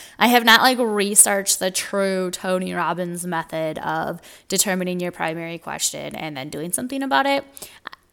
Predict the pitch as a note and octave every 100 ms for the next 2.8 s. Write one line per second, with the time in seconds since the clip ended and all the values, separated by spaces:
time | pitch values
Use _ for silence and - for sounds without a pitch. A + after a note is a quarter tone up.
0 | - A3+ G#3 F#3+ E3+ - C4 B3 B3 A#3
1 | A3 G#3+ G3 F#3 E3+ E3+ F3+ F3+ E3+ F3
2 | - E3+ E3+ F#3 A3+ A3 G#3